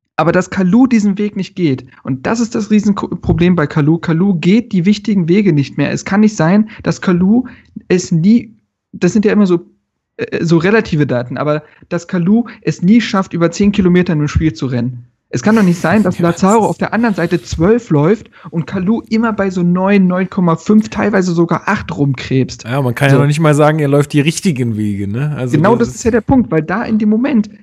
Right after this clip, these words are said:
Speaker 1: er, er checkt viel zu spät oder entscheidet sich viel zu spät, vielleicht hat er auch keinen Bock gehabt,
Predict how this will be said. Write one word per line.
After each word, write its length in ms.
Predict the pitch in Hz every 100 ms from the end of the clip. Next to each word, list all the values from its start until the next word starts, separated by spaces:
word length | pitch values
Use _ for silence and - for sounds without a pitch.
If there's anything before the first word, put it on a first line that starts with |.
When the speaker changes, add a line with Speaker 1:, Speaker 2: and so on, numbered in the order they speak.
| _
Speaker 1:
er, 240 | - 175 185 _
er 120 | - 175
checkt 340 | - 247 254
viel 320 | - 240 277
zu 140 | 285 233
spät 440 | - 220 226 -
oder 380 | 165 151 139 - _ _
entscheidet 500 | 151 143 190 226 170
sich 140 | 139
viel 160 | - 143
zu 100 | 151
spät, 240 | - 170
vielleicht 180 | 165 143
hat 100 | 160
er 60 | 156
auch 100 | -
keinen 180 | 160 147
Bock 160 | 208
gehabt, 360 | 139 139 151